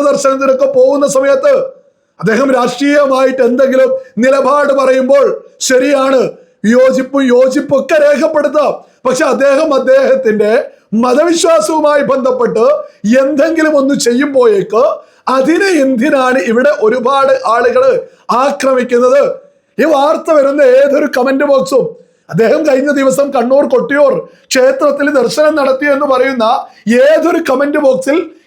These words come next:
എടുത്തു നോക്കിയാലും കൃത്യമായിട്ട് കാണാൻ സാധിക്കും. ജയസൂര്യക്കെതിരെ തോന്നിയത് വിളിച്ചു പറയാം, തോന്നിയത് വിളിച്ചു പറഞ്ഞ് മുന്നോട്ട് പോവാ. അതെന്തിനാണ്?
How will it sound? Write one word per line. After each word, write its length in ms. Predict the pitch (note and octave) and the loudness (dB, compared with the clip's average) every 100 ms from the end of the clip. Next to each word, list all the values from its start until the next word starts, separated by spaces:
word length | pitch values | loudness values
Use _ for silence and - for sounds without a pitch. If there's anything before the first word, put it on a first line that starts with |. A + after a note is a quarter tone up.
| A3+ | -2
എടുത്തു 280 | C4 D4 D4+ | 0 0 -2
നോക്കിയാലും 680 | D#4+ C4+ C4+ B3 A3+ A3+ D4+ - _ - | 0 0 0 -2 0 0 -2 -6 _ -4
കൃത്യമായിട്ട് 720 | A#3+ A#3+ D4+ C#4+ C4+ C4 B3+ | -2 -2 0 0 2 0 0
കാണാൻ 360 | C4+ B3 C4+ C#4+ | -2 0 0 0
സാധിക്കും. 680 | C4+ C#4 C4+ D4 - - _ - | 0 -2 0 0 -2 -6 _ -2
ജയസൂര്യക്കെതിരെ 1120 | D4+ C#4+ C#4+ C4+ C4 B3+ B3+ A#3 A#3+ D4 - - _ - | 0 0 0 -2 0 0 0 0 2 0 -2 -10 _ -4
തോന്നിയത് 1000 | D4 D#4+ E4 E4 D#4+ D#4+ E4 D#4+ D#4+ D4+ | 0 2 2 4 2 0 -4 0 0 0
വിളിച്ചു 300 | C#4+ C#4+ - | 0 -2 -2
പറയാം, 340 | C#4+ C4 A#3 - - _ _ - | 0 0 0 -4 -12 _ _ 0
തോന്നിയത് 920 | C4+ D4 D4+ D4+ D#4 D#4 D#4 D4+ C#4+ | 2 4 4 4 2 0 0 0 0
വിളിച്ചു 280 | C#4 C4 C#4+ | -2 -2 -2
പറഞ്ഞ് 200 | C4 C4+ | -2 -2
മുന്നോട്ട് 280 | C4 C4 B3+ | -2 -2 0
പോവാ. 220 | A#3 E3+ - _ - | -2 -2 -10 _ -4
അതെന്തിനാണ്? 640 | G#3 C#4 C4+ C#4 D4+ D4 | -2 0 0 0 0 -2